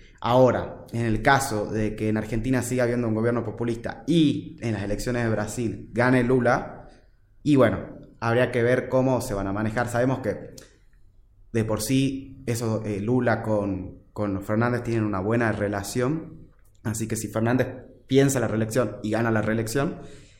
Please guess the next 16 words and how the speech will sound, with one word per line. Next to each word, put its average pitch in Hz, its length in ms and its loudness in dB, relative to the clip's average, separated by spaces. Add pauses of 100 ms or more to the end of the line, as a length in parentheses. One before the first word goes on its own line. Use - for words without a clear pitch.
(220)
podría 123 460 6
ser 123 280 0
que 113 160 2
haya 107 640 0 (280)
un 123 160 0
buen 131 280 8
feeling 139 600 4
para 113 260 2
este 113 540 2
mercado 107 440 0
común, 101 320 0
¿no? 120 280 -6 (360)
Eh, 107 760 0
ahora 120 160 4
el 110 100 0
tema 123 560 2